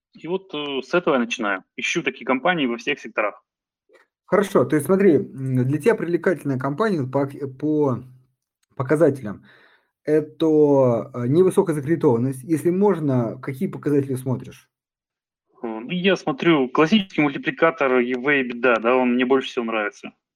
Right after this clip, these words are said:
Speaker 1: То есть там он как раз отражает наличие долга в оценке компании.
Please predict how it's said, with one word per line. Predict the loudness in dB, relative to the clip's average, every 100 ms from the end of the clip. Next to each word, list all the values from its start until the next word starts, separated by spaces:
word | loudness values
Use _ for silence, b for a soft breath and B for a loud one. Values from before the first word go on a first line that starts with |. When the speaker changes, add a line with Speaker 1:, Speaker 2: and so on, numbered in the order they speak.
| -10
Speaker 1:
То | -10
есть | -8
там | -4 -2 -2
он | -2 -2
как | -2
раз | -2 -4
отражает | -6 -6 -2 -2 -2
наличие | -4 -6 -4 -4
долга | -2 -2 -2 -8 -14 _ _ _ _ _ _
в | -8 -6
оценке | -2 -2 -2 -4
компании. | -4 -2 -6 -6